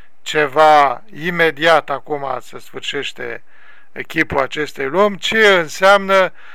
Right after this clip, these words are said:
vremurile de pe urmă. Vremurile de pe urmă sunt toate secolele de după venirea lui Hristos,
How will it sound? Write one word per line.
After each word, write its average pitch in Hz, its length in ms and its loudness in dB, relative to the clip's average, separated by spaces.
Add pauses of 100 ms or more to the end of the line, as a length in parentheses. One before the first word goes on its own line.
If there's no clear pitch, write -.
(120)
vremurile 185 580 2
de 156 160 -2
pe - 140 -6
urmă. 190 360 0
Vremurile 175 240 -2
de 151 80 -8
pe 147 60 -10
urmă 180 260 -2
sunt 180 380 -8 (320)
toate 202 400 4
secolele 175 880 2
de 147 220 -4
după 180 540 -2
venirea 156 480 -2
lui 143 120 -4
Hristos, 208 580 -2